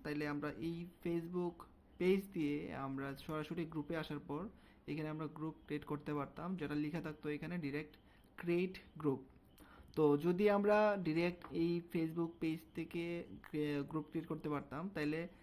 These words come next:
ডাইরেক্ট অ্যাডমিন হয়ে যেত এই Facebook পেজটা। তো এখন আর এই সুযোগটা নাই। তো দেখা যায় যে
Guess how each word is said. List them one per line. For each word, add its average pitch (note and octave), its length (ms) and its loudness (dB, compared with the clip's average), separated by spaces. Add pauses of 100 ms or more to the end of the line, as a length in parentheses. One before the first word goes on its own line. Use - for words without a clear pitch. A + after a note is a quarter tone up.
(200)
ডাইরেক্ট F#3 360 4
অ্যাডমিন D#3+ 340 -2
হয়ে F3 180 2
যেত E3 180 -4
এই D3 240 2
Facebook C#3+ 360 -2
পেজটা। - 360 -4 (1300)
তো E3 100 4
এখন F3 340 6
আর G#3+ 100 8
এই F#3 120 8
সুযোগটা E3+ 400 0
নাই। D3+ 440 0 (220)
তো C#3+ 320 2
দেখা E3+ 200 0
যায় F#3 180 4
যে F3+ 340 0